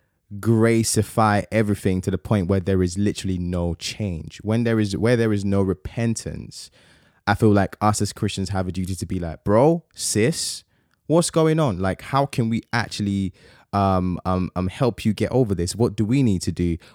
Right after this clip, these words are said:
What do you need to do that you're not doing?" Like, we need to take this a lot more seriously than we are right now. And, um, I knew that it was genuinely time for a change. I think I was about twenty, nineteen or twenty. And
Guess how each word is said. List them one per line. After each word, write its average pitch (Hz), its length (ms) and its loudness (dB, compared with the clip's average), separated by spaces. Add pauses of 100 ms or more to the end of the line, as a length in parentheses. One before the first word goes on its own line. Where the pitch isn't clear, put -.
What 101 180 4
do 107 80 4
you 147 220 4
need 135 180 4
to 101 60 -2
do 98 140 0
that 90 140 -2
you're 92 100 2
not 87 180 0
doing?" 90 240 0
Like, 85 180 -4
we 135 80 2
need 220 140 0
to 185 60 -2
take 131 200 0
this 110 180 -2
a 104 80 2
lot 98 280 4
more 90 240 -2
seriously 107 840 2
than 85 220 -6
we 85 160 -2
are 85 220 -6
right 82 200 -4
now. 85 320 -8 (420)
And, 95 380 0
um, 90 320 0 (100)
I 123 540 4
knew 104 260 2
that 92 240 -2
it 101 100 0
was 95 240 0
genuinely 104 680 2
time 90 300 -4
for 90 180 -4
a 87 60 -2
change. 90 360 -6
I 104 40 -6
think 202 180 2
I - 20 4
was 135 120 4
about 107 400 0 (240)
twenty, 104 720 -2
nineteen 127 400 -2
or 123 100 0
twenty. 82 420 -4 (520)
And 101 440 -2